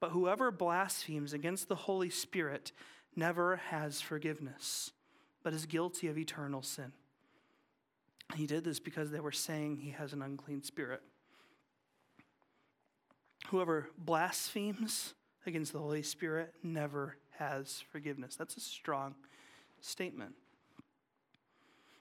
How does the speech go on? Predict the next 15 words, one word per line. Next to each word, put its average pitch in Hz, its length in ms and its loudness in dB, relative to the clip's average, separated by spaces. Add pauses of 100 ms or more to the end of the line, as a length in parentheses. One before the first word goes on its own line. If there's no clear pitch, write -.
Now, 185 140 -6
what 208 180 4
is 226 140 0
blasphemy? 165 580 2 (1040)
Again, 190 460 4
uh, 175 180 2
we'll 190 100 2
go 165 120 4
to 151 100 2
William 151 340 2
Lane, 151 240 2
who's 156 160 -2
helpful 156 280 0
on 160 100 0
this. 151 240 0